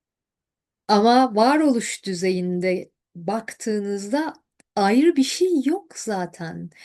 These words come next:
Yani o sincapın ölmesiyle, bir insanın ölmesiyle, bir ağaç yaprağının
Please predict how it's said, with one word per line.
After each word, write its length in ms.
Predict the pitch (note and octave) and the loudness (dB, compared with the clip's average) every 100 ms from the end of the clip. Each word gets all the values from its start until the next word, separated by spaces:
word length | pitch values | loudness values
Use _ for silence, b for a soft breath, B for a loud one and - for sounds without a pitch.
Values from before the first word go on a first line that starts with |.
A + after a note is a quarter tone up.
| B B - | B B 0
Yani 280 | B3 C4+ | 4 6
o 100 | C4+ | 6
sincapın 600 | C4+ - C4+ C4+ C4+ C4+ | 4 2 2 4 4 4
ölmesiyle, 760 | C4+ C4+ C4 C4+ - C4+ B3+ B3+ | 4 4 4 2 0 0 0 0
bir 80 | A#3+ | -2
insanın 500 | B3 B3+ - B3+ B3+ | -6 -6 -6 -4 -2
ölmesiyle, 720 | B3+ B3 B3 - B3+ B3+ A#3+ | -2 -2 -6 -4 -2 0 -2
bir 140 | A#3+ - | -4 -8
ağaç 640 | - A3 C4+ E4+ - - - | -6 -2 -2 -2 -8 -14 -10
yaprağının 960 | G3+ F#3 F#3 - F3+ E3+ D#3+ D#3+ D#3+ | -6 -6 -8 -4 -2 -2 -4 -6 -6